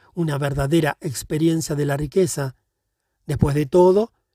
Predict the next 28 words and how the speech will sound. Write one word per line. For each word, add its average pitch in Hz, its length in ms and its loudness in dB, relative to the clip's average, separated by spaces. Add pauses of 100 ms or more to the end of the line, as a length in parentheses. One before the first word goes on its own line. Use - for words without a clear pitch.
(300)
la 160 120 -4
experiencia 190 920 0
de 160 100 -2
la 160 140 0
riqueza 180 520 0
es - 120 -6
algo 151 220 -2
subjetivo. 160 760 -4 (920)
Para 156 160 -2
algunos 180 420 4
ser 139 160 -6
rico 147 420 -6 (420)
es 139 120 -6
poder 143 260 -2
pagar 139 260 -2
las 127 100 0
tarjetas 131 420 -2
de 143 80 0
crédito, 170 520 0 (540)
para 156 200 0
otros 180 240 2
significa 151 440 -2
tener 147 220 -2
un 143 140 -4
Rolls 139 240 -2
Royce 160 400 0
o 143 160 -2
dos. 131 400 -4